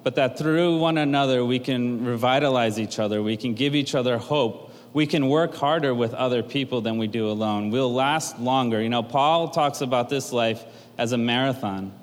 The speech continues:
Here is that fellowship is what Jesus is calling us to. If we want to see the extraordinary, there are no lone wolf Christians that will do this stuff.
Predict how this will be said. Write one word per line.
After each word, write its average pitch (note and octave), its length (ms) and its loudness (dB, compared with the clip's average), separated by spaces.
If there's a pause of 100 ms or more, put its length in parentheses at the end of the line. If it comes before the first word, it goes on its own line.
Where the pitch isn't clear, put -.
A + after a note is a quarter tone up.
(360)
Here A2+ 260 2
is G#2+ 160 0
that G#2+ 320 -2
fellowship C3 600 -2
is A2 140 -4
what A#2 180 -2
Jesus A2+ 380 -8
is A2+ 100 -10
calling G#2 460 -4
us F#2+ 220 -10
to. G2 240 -8 (260)
If C3 220 -4
we D#3+ 100 4
want D#3 280 4
to F#3 40 0
see E3 200 -2
the D3+ 120 0
extraordinary, B2 960 0 (240)
there C3 140 2
are C#3 160 4
no D3 300 2
lone C#3+ 500 2
wolf B2+ 340 0
Christians A2+ 800 -4 (340)
that A#2+ 180 0
will A#2+ 140 0
do A2+ 240 -2
this G#2 180 -2
stuff. F#2+ 380 -6